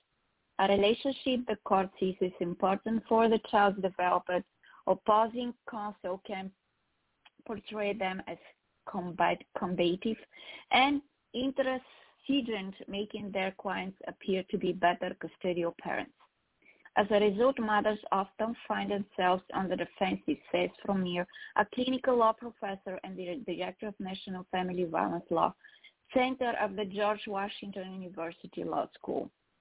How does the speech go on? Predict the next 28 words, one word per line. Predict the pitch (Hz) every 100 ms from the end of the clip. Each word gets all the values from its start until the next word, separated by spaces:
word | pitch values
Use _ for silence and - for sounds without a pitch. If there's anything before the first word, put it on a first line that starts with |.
| _ -
That's | 214 233 -
like | 214 214
the | 196 185 -
ticket | 240 226 -
to | 196
death, | 165 175 175 -
she | 175 -
says. | 160 160 -
If | 175 - -
you | 190 190 220 254
are | 254
a | 247
mom | 240 226 220 214
and | 202 202 - _ 190
raise | 190 196 - -
allegations | 226 294 302 277 277 - 170 175 -
of | 180 -
child | 190 185 -
sexual | 180 - - 175
abuse | 156 170 - - _ - - - - 190
by | 240 285 359
the | 392 -
father, | 254 208 165 - _ _ _ _ _ _ -
the | 185 180 -
odds | 196 208 -
are | 202 202 196
you | 180 175
lose, | 165 170